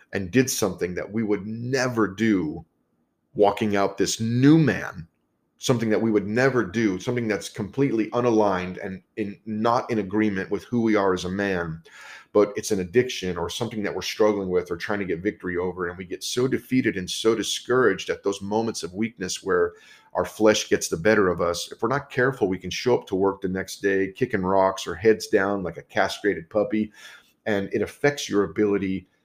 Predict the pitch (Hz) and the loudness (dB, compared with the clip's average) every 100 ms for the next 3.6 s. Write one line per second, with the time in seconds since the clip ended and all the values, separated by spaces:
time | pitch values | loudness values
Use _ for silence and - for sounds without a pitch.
0 | _ - 101 92 85 - - - 110 113 | _ -6 -2 -2 -4 -6 -6 2 6 6
1 | - - - 107 98 98 82 87 87 87 | 2 -2 -4 0 2 2 0 -4 0 0
2 | 67 - _ _ _ 95 113 143 - 131 | 0 -6 _ _ _ -2 2 2 4 4
3 | 123 127 117 92 80 85 | 4 2 0 0 0 -6